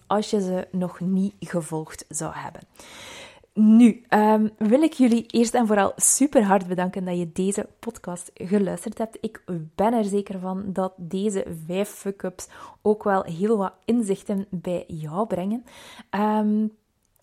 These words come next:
super fijn dat je geluisterd hebt. Laat ook zeker en vast een, eh, review na op deze podcast als je er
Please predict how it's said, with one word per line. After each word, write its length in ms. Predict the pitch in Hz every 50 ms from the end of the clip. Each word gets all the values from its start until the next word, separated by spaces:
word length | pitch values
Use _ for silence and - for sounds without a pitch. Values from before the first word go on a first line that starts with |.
| - - -
super 380 | - - - 269 262 - 247
fijn 220 | - - 214 202 190
dat 160 | 185 180 175
je 80 | 170
geluisterd 500 | 170 - 170 165 190 240 - - - - -
hebt. 200 | 226 220 - - - - - - -
Laat 540 | - 208 202 202 220 233 277 302 - - -
ook 240 | 233 254 277 - -
zeker 440 | - 190 175 170 208 240 262 247 240
en 160 | 233 220 208
vast 360 | 196 196 214 220 - - - _
een, 280 | - 202 190 190 196 -
eh, 100 | - 175 170 -
review 580 | - 165 185 196 262 311 302 240 220 220 226 214
na 300 | 214 208 208 208 220 -
op 240 | - - 220 196 190
deze 260 | 190 196 214 220 196
podcast 600 | 196 196 - 208 214 - - 190 190 - - -
als 260 | - 214 226 226 - -
je 140 | 214 196
er 300 | - - 185 185 190 -